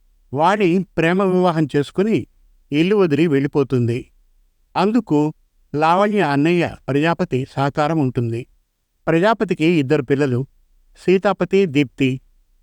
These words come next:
అమెరికా నుండి వచ్చిన దీప్తి తన మేనత్త లావణ్య వాళ్ళ ఇంటికి వస్తుంది. అక్కడ తమ తండ్రితో వీరికి సరైన సంబంధాలు లేవని తెలుసుకుంటుంది. మిగతా అందరూ తనతో మామూలుగా ఉన్నా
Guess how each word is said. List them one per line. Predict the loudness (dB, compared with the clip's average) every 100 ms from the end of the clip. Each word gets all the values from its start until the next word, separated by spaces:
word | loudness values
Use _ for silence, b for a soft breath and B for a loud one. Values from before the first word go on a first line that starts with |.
| _ -4
అమెరికా | -2 -2 0
నుండి | 0 2 2
వచ్చిన | 2 2 0 0
దీప్తి | 0 0 0 -2 0 0 -2 _ _ _ -2
తన | 0 2
మేనత్త | 2 2 0 0 -2 -2 -4
లావణ్య | 0 2 2 2
వాళ్ళ | 2 2 0
ఇంటికి | 0 -2 -2 -2 0
వస్తుంది. | 0 0 -2 0 0 -2 -8 _ _ _ _ _ _ _ -6
అక్కడ | -4 0 0 0 -4 0
తమ | 0 2
తండ్రితో | 0 0 0 2 2
వీరికి | 2 0 0
సరైన | 0 2 2 0
సంబంధాలు | 0 0 2 2 2
లేవని | 2 0 0 -2
తెలుసుకుంటుంది. | -2 -4 -2 -2 0 0 0 -2 -6 _ _ _ _ _ _ _ _ -2
మిగతా | 0 2 2
అందరూ | 2 2 2 0
తనతో | 0 0 2 2
మామూలుగా | 2 2 0 2 2
ఉన్నా | 2 2 0